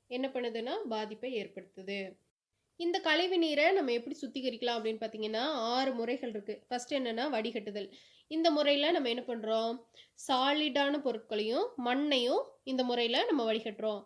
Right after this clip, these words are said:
அதுக்கப்புறம் காற்றேற்றம். இந்த வடிகட்டப்பட்ட கழிவு நீர் இருக்கு இல்லையா,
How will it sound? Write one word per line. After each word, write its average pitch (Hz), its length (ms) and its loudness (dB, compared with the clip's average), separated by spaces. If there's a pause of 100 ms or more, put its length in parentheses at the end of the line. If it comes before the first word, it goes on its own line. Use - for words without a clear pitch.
அதுக்கப்புறம் 277 520 -2
காற்றேற்றம். 220 800 0 (920)
இந்த 294 180 4
வடிகட்டப்பட்ட 320 760 2
கழிவு 254 460 2 (380)
நீர் 294 360 2
இருக்கு 247 240 0
இல்லையா, 262 240 2